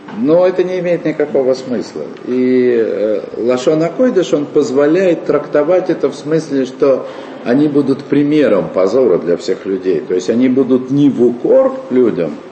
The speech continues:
а наоборот, как бы, как свидетельство праведности тех, кто будут это, как, как доказательство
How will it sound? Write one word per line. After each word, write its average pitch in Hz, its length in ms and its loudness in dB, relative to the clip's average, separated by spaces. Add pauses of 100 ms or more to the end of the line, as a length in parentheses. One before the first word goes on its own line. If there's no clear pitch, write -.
(800)
а 110 140 -2
наоборот, 117 800 0
как 135 180 2
бы, 117 220 2 (400)
как 123 180 0
свидетельство 135 1120 0 (2750)
праведности 123 720 2
тех, 107 280 -2
кто - 120 0
будут 107 320 2
это, 101 280 0
как, 107 200 0 (240)
как 110 220 -2
доказательство 127 1200 0